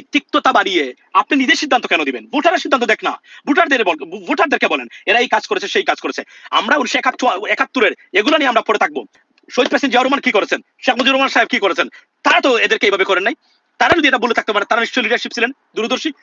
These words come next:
তো তারা যদি এটা করেন না, এখন কেন এটা ভারত এটাকে আমাদের মাঝে, আমাদের ভিতরে এটা ঢুকিয়ে দিয়েছে তাদের এজেন্ডা বাস্তবায়ন করার জন্য। এটা ফেল করেছে,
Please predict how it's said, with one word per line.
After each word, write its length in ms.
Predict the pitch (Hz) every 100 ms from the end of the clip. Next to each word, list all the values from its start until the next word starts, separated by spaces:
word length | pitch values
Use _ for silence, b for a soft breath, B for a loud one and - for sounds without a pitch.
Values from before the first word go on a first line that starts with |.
| b b -
তো 60 |
তারা 200 | 180 208 285
যদি 100 | 311 254
এটা 120 | 254 247
করেন 140 | 208
না, 40 | 170
এখন 160 | 160
কেন 160 | 226 247 147
এটা 100 | 147
ভারত 240 | 147 196 -
এটাকে 180 | 143 220 226 b -
আমাদের 220 | 151 180
মাঝে, 220 | 160 143 208 - _ -
আমাদের 320 | 147 170 180
ভিতরে 320 | 139 170 147
এটা 100 | 127
ঢুকিয়ে 280 | 147 - 160
দিয়েছে 200 | 139 - 269 _ -
তাদের 200 | 139 180 180 _ -
এজেন্ডা 220 | 151 160 151
বাস্তবায়ন 340 | 135 - 135
করার 200 | 139 123
জন্য। 140 | 123 139
এটা 100 | 233 -
ফেল 120 | 277
করেছে, 340 | - 151 135